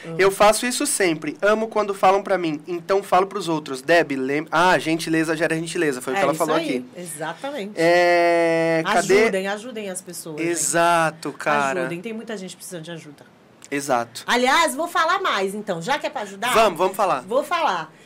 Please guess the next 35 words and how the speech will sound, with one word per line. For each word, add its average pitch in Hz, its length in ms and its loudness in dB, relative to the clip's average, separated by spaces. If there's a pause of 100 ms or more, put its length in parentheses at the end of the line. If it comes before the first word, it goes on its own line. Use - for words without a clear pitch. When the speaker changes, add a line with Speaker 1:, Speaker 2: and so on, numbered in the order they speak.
(200)
Speaker 1:
Eu 240 160 -2
tenho 285 400 -10
uma 269 400 -8
galera, 220 500 -4
uma 214 140 -10
amiga 240 360 -10
minha, 208 440 -12
que 269 120 -6
é 294 80 2
dessa 311 360 -2
época 247 360 -2
aí 269 80 0
da 269 80 0
Caravana 269 540 2
da 415 80 0
Coragem, 208 640 2
gente. 165 360 -8
Tem 208 160 -4
que 311 100 -12
lembrar 214 380 -2
disso. 151 360 -16
Tatá 262 360 -4
Carnaval, 202 600 -6
maravilhosa. 196 720 -6
Esse 240 280 -8
é 254 80 -6
o 247 40 -6
arroba, 214 560 -8
esse 202 200 -10
é - 20 -10
o 214 40 -8
arroba 202 280 -10
dela, 175 260 -10
Carnaval 196 460 -10
Tatá. 180 460 -12